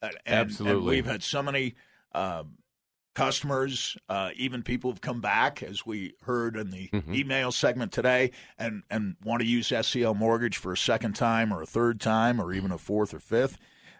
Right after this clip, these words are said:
Speaker 1: uh, that, uh, they feel as if at any given time they're the only customer you got,
Speaker 2: That's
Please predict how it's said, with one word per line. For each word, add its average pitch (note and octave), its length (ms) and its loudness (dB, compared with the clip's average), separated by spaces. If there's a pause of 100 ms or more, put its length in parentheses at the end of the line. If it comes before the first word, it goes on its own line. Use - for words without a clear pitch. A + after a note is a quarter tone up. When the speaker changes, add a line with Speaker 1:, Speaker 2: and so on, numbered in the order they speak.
Speaker 1:
uh, D2 160 4 (340)
that, A2+ 460 2 (540)
uh, - 80 -8 (280)
they C#3 600 2
feel E3+ 400 2
as C#3 180 0
if C#3 380 0 (180)
at B2+ 140 -2
any C3+ 200 0
given C3 300 0
time B2+ 520 -2 (200)
they're A#2+ 180 -4
the B2+ 140 -4
only B2 220 -6
customer G#2+ 420 -6
you F#2+ 140 -8
got, D#2+ 240 -8 (200)
Speaker 2:
That's G#2+ 180 -2